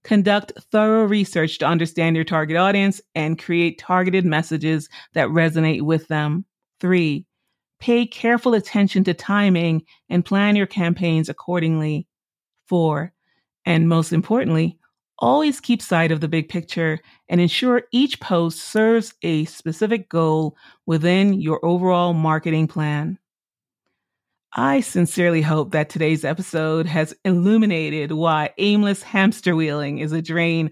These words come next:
on your precious time and resources, and how by focusing on strategic marketing,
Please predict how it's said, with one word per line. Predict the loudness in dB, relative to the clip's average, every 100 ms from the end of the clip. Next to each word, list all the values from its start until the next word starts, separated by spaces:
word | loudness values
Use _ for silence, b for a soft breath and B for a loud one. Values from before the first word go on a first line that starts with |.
| B B
on | 0 2
your | 0
precious | 0 0 0 -2
time | 0 2 2 2
and | 0 0
resources, | -4 -4 -6 -6 -6 -8 -12 b b b b
and | 0 2
how | 2 2
by | 0 0
focusing | -2 -2 0 0
on | 0 0 0
strategic | -2 -8 -6 -6 -2
marketing, | 0 0 0 -2 -2 -2 -4